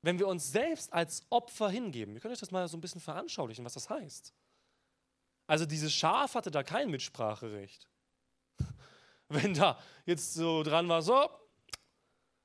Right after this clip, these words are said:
wir brauchen, wir brauchen Schwenkopfer. Ja, ich?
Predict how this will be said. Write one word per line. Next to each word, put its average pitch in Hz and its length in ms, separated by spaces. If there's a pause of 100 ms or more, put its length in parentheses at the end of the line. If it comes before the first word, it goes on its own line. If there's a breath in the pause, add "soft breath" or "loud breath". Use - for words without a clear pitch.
(120)
wir 143 100
brauchen, 170 600
wir 151 80
brauchen 160 260
Schwenkopfer. 131 760 (220)
Ja, 117 260 (120)
ich? 165 480